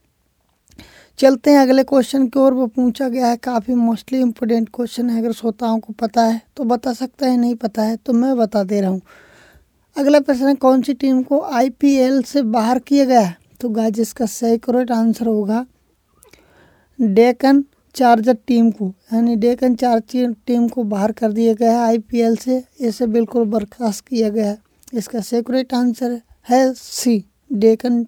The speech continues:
चार्ज। अगला प्रश्न है, भारत के आर्थिक इतिहास पर प्रथम पुस्तक किसने लिखी है? और भारत के आर्थिक इतिहास की बात चल रही है तो इसका सही करेक्ट आंसर मैं बता दूं, इसमें होगा दादा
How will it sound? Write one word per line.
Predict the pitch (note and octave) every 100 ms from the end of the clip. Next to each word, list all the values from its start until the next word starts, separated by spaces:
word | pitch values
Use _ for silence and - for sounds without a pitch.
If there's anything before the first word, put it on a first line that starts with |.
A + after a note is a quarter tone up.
| -
चार्ज। | A3+ G3 F3+ _ _ _ _ _ _ _ _ _ _ - - - - - -
अगला | B3 D4+ C4+
प्रश्न | C4+ D4 C#4+
है, |
भारत | C4 A#3+ B3+ B3+
के | C#4
आर्थिक | C4 B3 A#3 C4+ B3
इतिहास | A#3 A#3 A#3 A3
पर | C#4 A#3
प्रथम | - A#3+ - C4+ A#3
पुस्तक | B3+ A3+ - A#3+ -
किसने | A3 B3 B3+
लिखी | A#3 - G#3+
है? | E3+ - -
और | A#3+
भारत | F#3+ G3 A3+ -
के | C4 A#3+
आर्थिक | A3+ G#3+ A#3 B3
इतिहास | G#3+ A3 A3+ A3
की | - A#3
बात | G#3+ G#3+ A3
चल | - A#3+
रही | A3+ A#3 A#3
है |
तो | A3+ B3
इसका | G#3 - B3
सही | - C4
करेक्ट | A#3+ A#3 B3
आंसर | A3 G#3+ A3+
मैं | A3+ A#3
बता | G#3+ A3 G#3+
दूं, | G3+ B3 - _ - - _ -
इसमें | B3 B3 B3+
होगा | A#3+ A#3+ A#3+
दादा | A#3+ A3+ A#3+